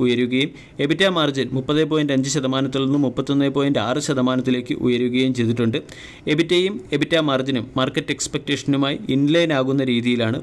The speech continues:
പുറത്തുവിട്ടിരിക്കുന്നത്. ഷഫ്ലർ ഇന്ത്യയുടെ പ്രോഫിറ്റ് രണ്ട് പോ-, മൂന്ന്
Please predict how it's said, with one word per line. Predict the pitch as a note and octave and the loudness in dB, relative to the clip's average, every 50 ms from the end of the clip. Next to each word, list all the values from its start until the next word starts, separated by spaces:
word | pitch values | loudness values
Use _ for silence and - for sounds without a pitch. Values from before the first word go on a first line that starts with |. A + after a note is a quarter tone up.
| - - | -4 -4
പുറത്തുവിട്ടിരിക്കുന്നത്. | C3 - - B2 A2+ G#2 G2+ G2 F#2 G2+ G2 G2 F#2+ G2+ - - - - - - - - - - - - - - - - | -4 -2 0 -2 -2 -2 -2 -4 -2 -2 -2 -4 -4 -6 -12 -14 -18 -20 -20 -20 -20 -20 -20 -20 -20 -20 -20 -12 -4 0
ഷഫ്ലർ | E3+ D#3 D#3 - G3 G#3+ G#3 F#3+ | 0 0 0 2 2 2 4 2
ഇന്ത്യയുടെ | F3+ E3+ F3 F3 E3+ F3 F3 F3 | 2 2 2 2 2 2 2 2
പ്രോഫിറ്റ് | D3+ D3 D3 - D#3+ D#3 E3+ F#3 G3 - - - | 0 0 0 0 -2 -2 -2 -4 -4 -6 -4 -2
രണ്ട് | C#3+ C#3 C#3+ E3 F3 E3 | 0 2 4 2 2 2
പോ-, | E3 D#3+ - - - C#3+ | 0 -4 -4 -2 0 2
മൂന്ന് | D3 D#3 E3 F3+ | 2 4 4 2